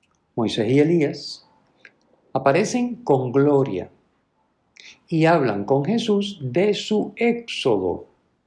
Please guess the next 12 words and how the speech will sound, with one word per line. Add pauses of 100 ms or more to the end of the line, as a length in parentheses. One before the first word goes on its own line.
(500)
que
iba
a
consumar
en
Jerusalén, (440)
versículos
treinta
y
treinta
y
uno.